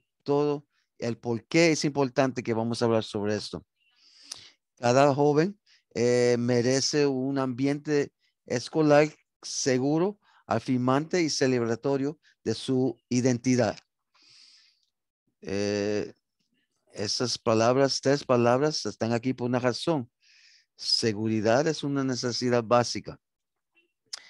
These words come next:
Si no puede llegar a la escuela segu-, seguro,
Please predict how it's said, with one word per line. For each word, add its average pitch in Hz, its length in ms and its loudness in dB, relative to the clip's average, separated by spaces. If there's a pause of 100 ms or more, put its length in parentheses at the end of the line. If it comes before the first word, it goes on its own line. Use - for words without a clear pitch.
(140)
Si - 220 -10
no 110 220 -4
puede 117 260 6
llegar 117 240 6
a 120 60 6
la 120 100 6
escuela 120 360 2
segu-, 113 460 -2
seguro, 131 720 -2